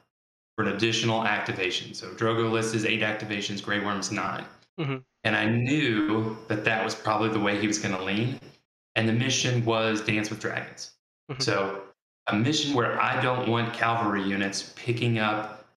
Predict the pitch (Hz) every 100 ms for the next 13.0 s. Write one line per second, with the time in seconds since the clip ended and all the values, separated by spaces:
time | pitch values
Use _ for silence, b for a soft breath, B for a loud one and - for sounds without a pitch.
0 | _ - 98 110 110 107 104 98 98 92
1 | - 110 104 101 98 95 101 - 104 -
2 | - - 117 104 95 78 78 - _ _
3 | _ _ _ _ - 98 90 92 101 -
4 | - - 98 98 113 123 131 123 120 110
5 | 117 120 117 120 113 117 113 110 110 110
6 | - 113 117 113 113 - 117 110 110 107
7 | - - - - 107 110 110 110 104 104
8 | 104 104 101 98 101 101 101 104 - _
9 | - 98 98 95 95 110 110 110 107 101
10 | 101 101 92 101 98 90 - 110 123 B
11 | B B 113 151 180 180 156 147 139 117
12 | 127 123 123 127 127 123 120 117 113 120